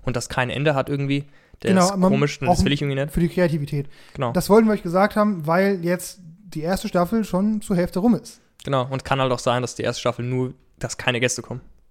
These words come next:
Speaker 2: Genau, wir, wir auch
Speaker 1: Weil wegen
Speaker 2: was,
Speaker 1: Corona einfach.
Speaker 2: wir
Speaker 1: Und dann, ja.
Speaker 2: möchten Gäste haben, sobald wie es geht.
Speaker 1: Ja.
Speaker 2: Technische Lösungen sind dafür auch schon da. Es muss nur noch die,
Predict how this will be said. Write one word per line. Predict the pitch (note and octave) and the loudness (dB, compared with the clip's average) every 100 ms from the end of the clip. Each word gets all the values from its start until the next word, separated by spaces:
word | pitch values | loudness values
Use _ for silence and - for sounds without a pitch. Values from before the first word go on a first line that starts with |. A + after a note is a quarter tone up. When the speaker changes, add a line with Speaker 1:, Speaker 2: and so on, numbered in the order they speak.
| - | 0
Speaker 2:
Genau, | F#3 F3+ E3+ | 2 2 -2
wir, | F3 G3 F#3+ | -4 0 6
wir | A3+ G#3 - - | 6 4 -2 -10
auch | - | 2
Speaker 1:
Weil | F#3+ | 4
wegen | B2+ | 4
Speaker 2:
was, | - | 2
Speaker 1:
Corona | C3 B2 C#3 B2 | 2 2 4 4
einfach. | C3 C3+ C#3 - - | 2 -2 -6 -8 -18
Speaker 2:
wir | - D3 G3 G#3 | -6 4 6 6
Speaker 1:
Und | A#2+ A#2+ - - | 4 -2 -10 -12
dann, | A2+ | -10
ja. | B2 - | -10 -2
Speaker 2:
möchten | E3+ G#3+ - G#3 | 2 2 2 -4
Gäste | E3+ F#3 - E3+ | -2 -4 -4 -4
haben, | E3+ | -2
sobald | D3 D3 C#3+ | -2 -4 -4
wie | |
es | C#3 | -6
geht. | - F3 F#3 - - | 0 0 0 -4 -12
Speaker 1:
Ja. | - - - | -10 -10 -4
Speaker 2:
Technische | G3 F#3+ G3+ F3 | 0 2 2 4
Lösungen | F3 F#3 E3+ | 2 4 2
sind | E3+ | 0
dafür | E3+ E3 C#3 | -2 -4 -6
auch | |
schon | C#3 B2 | -6 -4
da. | F3 A3+ B3 - _ _ _ _ | 2 2 0 -8 _ _ _ _
Es | D#3+ D3+ | -6 -2
muss | F3+ F3+ | -2 -2
nur | F#3+ | -6
noch | F#3 F3 | -6 -8
die, | F3 E3+ | -8 -10